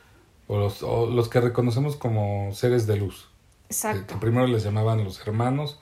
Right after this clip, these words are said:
Speaker 1: de luz.
Speaker 2: El primero en tener un contacto con ellos fue Billy Meyer en mil novecientos cuarenta y dos, lo visitaron y pues él,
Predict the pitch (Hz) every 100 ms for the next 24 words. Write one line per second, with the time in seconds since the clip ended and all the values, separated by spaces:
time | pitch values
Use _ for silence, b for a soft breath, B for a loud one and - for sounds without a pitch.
0 | B B B B _ _ 98 95 95 -
1 | - - - b b b b b - 262
2 | 262 294 294 370 440 440 311 302 339 330
3 | 320 254 240 - - 262 254 - - 208
4 | 202 - 202 208 220 220 214 226 - 220
5 | 208 208 214 214 220 226 220 208 B B
6 | B B 214 220 214 196 240 - - -
7 | 208 202 214 226 226 208 208 214 214 202
8 | 185 185 185 185 180 254 226 190 196 -
9 | 196 202 196 196 294 - B B B B
10 | B B - 240 240 240 240 240 233 -
11 | 233 233 269 302 330 392